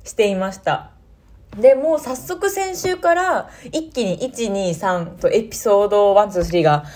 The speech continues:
配信されていますよね。で、も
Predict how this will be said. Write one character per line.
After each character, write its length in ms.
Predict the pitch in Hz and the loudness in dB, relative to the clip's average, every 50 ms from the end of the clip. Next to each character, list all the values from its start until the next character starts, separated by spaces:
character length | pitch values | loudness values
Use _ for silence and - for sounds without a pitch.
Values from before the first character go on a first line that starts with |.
| - - | -16 -6
配 320 | - 226 226 240 254 247 | 2 4 6 6 6 4
信 260 | 240 - 269 254 254 | 2 0 2 2 2
さ 140 | 240 262 269 | 0 0 2
れ 140 | 247 254 240 | 2 2 4
て 340 | 247 269 254 247 247 240 - | 6 8 8 8 8 4 2
い 120 | - 208 208 | -2 0 2
ま 160 | 254 285 - | 2 2 2
す 180 | - - 170 | 0 -2 -4
よ 220 | 147 143 143 143 151 | -2 -2 -2 -2 -2
ね。 260 | 175 180 196 214 226 226 - - - - - - _ - | -4 -2 -2 -4 -4 -6 -10 -12 -14 -18 -20 -16 _ -2
で、 420 | 285 349 359 330 - - - - - | 0 2 2 2 2 0 -8 -10 -4
も 540 | 285 349 370 359 320 233 175 143 - - | -2 0 2 2 4 2 2 0 -2 -8